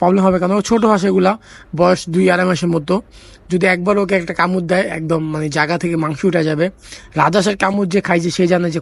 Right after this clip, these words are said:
কতটা ভয়ানক রাজহাঁসের কামড়। আর এই পানিগুলো কিন্তু আমার মানে সব হাঁসে ইউজ করে, আর যখন বৃষ্টি পড়ে, তখন এই জায়গাটা অনেকটা পানি পানি হয়ে যায়, তখন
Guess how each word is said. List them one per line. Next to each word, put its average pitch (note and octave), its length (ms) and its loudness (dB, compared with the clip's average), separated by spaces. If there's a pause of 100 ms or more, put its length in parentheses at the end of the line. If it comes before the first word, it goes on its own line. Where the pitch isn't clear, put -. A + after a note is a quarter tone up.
কতটা F3 380 0
ভয়ানক D#3 340 0
রাজহাঁসের D3 340 -2
কামড়। D3+ 260 -2 (880)
আর F3+ 120 2
এই G3+ 120 0
পানিগুলো G#3 360 2 (160)
কিন্তু G#3+ 240 0
আমার G3 180 2 (300)
মানে E3 200 0
সব F3+ 200 2
হাঁসে F3+ 240 -2
ইউজ F#3 160 2 (100)
করে, F3 160 2 (480)
আর D#3 160 2
যখন F#3 180 2 (100)
বৃষ্টি G3+ 320 0
পড়ে, A3 140 4 (100)
তখন F3+ 220 0
এই E3 80 -2
জায়গাটা F3 280 2
অনেকটা E3 200 -4 (100)
পানি E3+ 220 2
পানি F#3 200 0
হয়ে E3 140 2
যায়, D#3+ 180 -2
তখন E3 200 -2